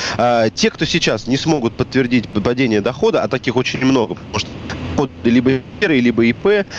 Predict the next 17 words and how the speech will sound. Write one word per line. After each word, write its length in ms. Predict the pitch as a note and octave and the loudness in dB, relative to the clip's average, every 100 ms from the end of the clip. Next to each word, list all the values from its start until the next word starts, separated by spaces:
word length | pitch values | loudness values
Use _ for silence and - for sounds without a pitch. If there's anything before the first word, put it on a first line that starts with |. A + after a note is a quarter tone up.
| - - | -10 -2
они 240 | A#2 F#3 | 0 2
не 100 | E3+ | 2
смогут 340 | C#3+ D#3 B2+ | 2 0 0
этим 160 | A#2 B2 | 0 0
воспользоваться. 540 | B2 - A3 E3 C#3 - | -2 0 2 2 0 2
Уже 220 | C#3+ F3+ | 2 2
сейчас, 420 | F#3 - D#3 A#2 | 0 0 0 0
на 100 | G#2+ | -2
самом 220 | A2+ G#2+ | -2 0
деле, 260 | A#2 G2+ E2 - | 2 2 0 -2
они 200 | G#2 B2+ | -2 2
не 100 | C3 | 2
смогут 400 | B2 D3+ B2 A2 | 2 2 0 0
оплатить, 540 | G#2+ A#2 B2+ - A2+ A2 | -2 0 -2 0 -4 2
э, 240 | G#2 G2+ | 4 2
свои 280 | G2+ A#2 A#2 | 2 0 2
кредиты. 460 | C3+ C3+ A#3 A#2+ | 0 2 2 2